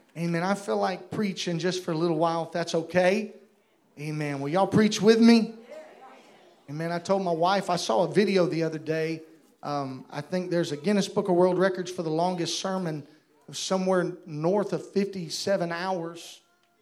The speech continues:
And I've always wanted to have a Guinness Book of World Records. Um, but we'll try not to do that tonight. Amen. Maybe some other night. Amen. We'll do one of those lock-in things and do it that way. Amen. But it is always an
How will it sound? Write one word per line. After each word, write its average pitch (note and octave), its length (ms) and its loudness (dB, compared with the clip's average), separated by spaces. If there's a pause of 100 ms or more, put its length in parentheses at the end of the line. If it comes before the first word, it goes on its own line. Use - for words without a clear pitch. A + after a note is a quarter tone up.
(120)
And D3+ 200 -8
I've E3+ 180 0
always G#3+ 440 6
wanted G#3 300 4
to F3 60 2
have F3 360 -2
a D#3 80 -4
Guinness F#3 360 -2
Book F3+ 260 -6
of C#3+ 120 -6
World D#3 260 0
Records. E3 580 -2 (500)
Um, C3 340 -8 (960)
but D#3+ 240 -6
we'll E3+ 160 -2
try E3+ 240 -8
not D3 160 -10
to D#3 60 -16
do D3+ 140 -8
that C#3 200 -8
tonight. C3 520 -10 (960)
Amen. C#3 340 -6
Maybe E3+ 240 2
some E3+ 300 -4
other D#3+ 220 -4
night. C3 340 -10 (340)
Amen. C#3 240 -4
We'll F3+ 140 6
do F#3+ 100 6
one E3+ 140 8
of D#3+ 80 4
those D#3+ 180 4
lock-in D#3+ 520 -6
things C3+ 420 -12
and B2+ 140 -12
do C#3+ 120 -4
it C3+ 120 -8
that C#3+ 220 -4
way. C3 340 -12 (580)
Amen. C#3 320 -4
But F3+ 160 6
it G#3 100 10
is G3+ 160 4
always G3+ 460 6
an E3+ 160 -4